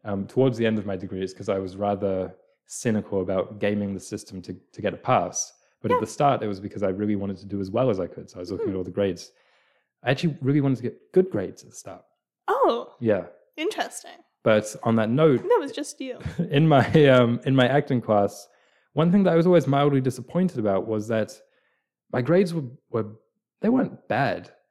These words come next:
Speaker 1: but I knew, I knew for a fact that everyone else in the class was getting a lot better grade than me,
Speaker 2: Mm-hmm.
Speaker 1: and it was lower than my usual grades. And this isn't me being like, "Oh, I deserve to get more," because I didn't.
Speaker 2: Mm-hmm.
Speaker 1: But I was just thinking for this,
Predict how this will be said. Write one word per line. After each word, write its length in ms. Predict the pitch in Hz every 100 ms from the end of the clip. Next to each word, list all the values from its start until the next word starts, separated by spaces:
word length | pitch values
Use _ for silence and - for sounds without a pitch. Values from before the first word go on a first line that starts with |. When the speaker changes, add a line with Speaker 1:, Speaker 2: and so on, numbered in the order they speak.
| _ _
Speaker 1:
but 100 | -
I 80 | 127
knew, 320 | 131 175 160 -
I 60 | 117
knew 120 | 127
for 140 | 127
a 40 | 113
fact 240 | 151 139
that 80 | 110
everyone 300 | 120 120 123
else 180 | 117 113
in 40 | 113
the 60 | 104
class 200 | 113 110
was 100 | -
getting 200 | 107 104
a 80 |
lot 260 | 107 110 117
better 200 | 117 113
grade 260 | 101 123 120
than 120 | 101
me, 80 | -
Speaker 2:
Mm-hmm. 200 | 92 - _ -
Speaker 1:
and 120 | 127
it 40 | 127
was 120 | 120
lower 280 | 123 147 156
than 100 | 139
my 100 | 135
usual 300 | 123 156 143
grades. 400 | 107 92 92 - -
And 140 | 131
this 120 | 135
isn't 220 | 160 151 147
me 120 | 135
being 260 | 131 123
like, 340 | 120 107 - - _ _ _ _ _ -
"Oh, 160 | 113
I 120 | 104 101
deserve 460 | 95 98 107 110
to 80 | -
get 140 | 101 107
more," 220 | 110 95
because 200 | 98 101
I 40 |
didn't. 340 | 110 131 95 90 _
Speaker 2:
Mm-hmm. 240 | 311 311 277
Speaker 1:
But 100 | 117
I 60 | 120
was 140 | 117
just 140 | 120
thinking 260 | 135 107 113
for 140 | -
this, 240 | 117 147